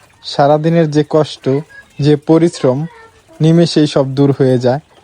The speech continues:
আবার পরবর্তী দিনের কাজ করার শক্তি খুঁজে পাই। সেজন্য রাতের বেলা আমি সত্যি অনেক ভালো থাকি, কারণ সারাদিন প্রচুর পরিশ্রম করতে হয়। সেই দিক দিয়ে বলতে গেলে রাতের বেলা যখন ডিমগুলো পাই,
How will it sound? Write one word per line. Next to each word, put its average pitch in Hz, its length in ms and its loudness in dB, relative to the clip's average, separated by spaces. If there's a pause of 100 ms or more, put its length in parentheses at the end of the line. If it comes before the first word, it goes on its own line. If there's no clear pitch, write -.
(140)
আবার 147 280 2
পরবর্তী 165 680 0
দিনের 143 320 0
কাজ 147 280 -2
করার 143 300 2
শক্তি 151 400 -2
খুঁজে 147 300 0
পাই। 113 240 -4 (560)
সেজন্য 165 760 0
রাতের 151 360 0
বেলা 165 180 2
আমি 147 160 -2
সত্যি 156 380 -2
অনেক 139 260 -2
ভালো 123 240 -2
থাকি, 120 340 -6 (500)
কারণ 127 360 0
সারাদিন 156 540 0
প্রচুর 175 400 0
পরিশ্রম 170 520 0
করতে 143 300 -2
হয়। 127 220 0 (600)
সেই 165 260 0
দিক 156 260 0
দিয়ে 165 120 2
বলতে 165 380 2
গেলে 147 380 0
রাতের 151 380 0
বেলা 165 200 2
যখন 147 340 -2
ডিমগুলো 160 500 2
পাই, 131 320 0